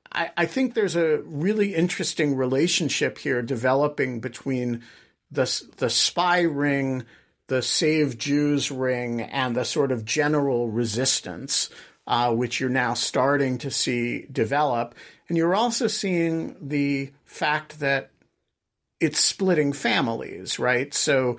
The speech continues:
Schwartz's wife is responsible for creating Sarah's plight by,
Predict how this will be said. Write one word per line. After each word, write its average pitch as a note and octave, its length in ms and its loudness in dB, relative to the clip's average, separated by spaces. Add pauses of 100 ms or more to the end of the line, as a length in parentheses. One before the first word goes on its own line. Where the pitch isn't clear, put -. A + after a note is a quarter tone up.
(240)
Schwartz's D#3+ 720 0
wife B2+ 720 2
is C3+ 200 0
responsible B2+ 840 0
for A#2 400 -2 (400)
creating C3+ 560 2
Sarah's A#2 680 2
plight D3 640 -2
by, A#2 280 0